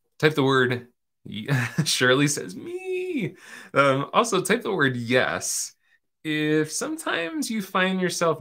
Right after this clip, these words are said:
doing or saying something that doesn't necessarily fit with your beliefs or your values. The fact you kinda go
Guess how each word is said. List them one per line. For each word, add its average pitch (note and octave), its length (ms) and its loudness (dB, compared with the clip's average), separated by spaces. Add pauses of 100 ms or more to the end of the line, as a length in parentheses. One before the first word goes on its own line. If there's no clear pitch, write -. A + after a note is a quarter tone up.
doing D#3+ 560 -4
or C3+ 300 -2
saying A#2+ 540 -2
something E3 680 -2 (540)
that D3 320 -2
doesn't G3 380 -4
necessarily D#3 580 0
fit A#2+ 460 0
with A2+ 420 -2
your A2+ 120 -2
beliefs G#2+ 420 -6
or G#2 40 -4
your F#2 200 -6
values. B2 680 -4
The A#2+ 100 2
fact A#2+ 340 -2
you A#2 100 -2
kinda A2 180 0
go G#2+ 360 0